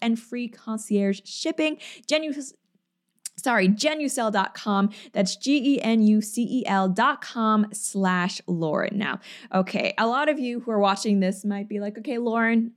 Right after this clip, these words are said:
I'm not for the Great Reset, the folks over at W E F, but really, what could be so bad about a fifteen-minute city?" Well, you have to understand that this is a plan that would be carried out by a top-down approach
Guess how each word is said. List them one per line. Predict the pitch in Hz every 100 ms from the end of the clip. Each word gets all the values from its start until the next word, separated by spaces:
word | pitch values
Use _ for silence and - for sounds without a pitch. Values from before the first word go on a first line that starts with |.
| -
I'm | 247
not | 254 254 -
for | 240 233
the | 214
Great | 196 214 -
Reset, | 214 214 233 214
the | 208
folks | 226 220 220
over | 220 214
at | 202
W | 190 196 190 214
E | 202 -
F, | 196 -
but | 208
really, | 233 214
what | 196 233
could | - 196
be | 208
so | 208 202
bad | 180 165 165 165 - -
about | - 214 196
a |
fifteen-minute | 190 180 - 160 156 - -
city?" | 180 -
Well, | 190 175 - -
you | 233
have | 311 349
to | 320
understand | 294 269 - 214 175
that | 160 214
this | 392 392
is | 175 269
a | 220
plan | - 208 190 233 262
that | 226
would | 208 214
be | 240
carried | - 220 277
out | 262
by | 247 240
a | 190
top-down | - - 269 254 214 208 226 240
approach | 185 - 214 -